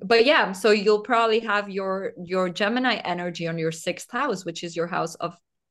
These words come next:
daily work, daily routine, body, um, embodiment, work, um,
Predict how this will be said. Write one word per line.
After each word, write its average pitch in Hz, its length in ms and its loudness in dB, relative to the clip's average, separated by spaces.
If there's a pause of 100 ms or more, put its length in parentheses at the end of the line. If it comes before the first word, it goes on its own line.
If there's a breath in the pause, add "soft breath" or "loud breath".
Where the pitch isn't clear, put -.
daily 190 260 2
work, 226 400 2
daily 185 300 0
routine, 220 560 -2
body, 208 720 0 (320)
um, 156 960 -4 (160)
embodiment, 202 1120 4
work, 190 880 4
um, 170 460 2